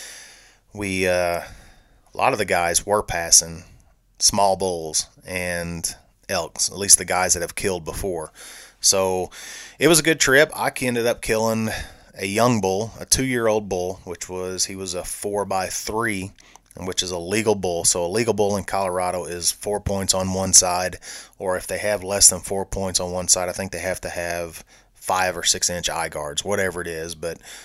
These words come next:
my bull had four on one side, so I ended up killing him. Um, my first elk ever, and I was there to kill a cow or a legal bull,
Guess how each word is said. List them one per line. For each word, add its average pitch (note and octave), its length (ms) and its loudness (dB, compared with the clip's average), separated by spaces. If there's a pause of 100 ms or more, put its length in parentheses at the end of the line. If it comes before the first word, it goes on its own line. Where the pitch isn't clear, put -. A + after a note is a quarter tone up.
(140)
my A2 120 6
bull A2 200 4
had G2 180 0
four G2 260 -2
on F#2 120 0
one F#2 160 -2
side, F2 380 2
so E2 400 -2 (420)
I - 60 -2
ended C3 160 6
up C3 120 4
killing B2 300 2
him. A2 400 0 (400)
Um, F2+ 480 -4 (760)
my G#2 180 0
first A2+ 320 2
elk A2 240 0
ever, G2+ 340 0 (580)
and F2+ 140 -10
I F#2+ 140 0
was G2 240 -2 (120)
there G2+ 240 2
to G2 60 -4
kill F#2+ 300 -2
a F2 80 -6
cow G#2+ 480 2
or F#2+ 220 -4
a F2+ 100 -4
legal G#2+ 300 -2
bull, F#2 440 0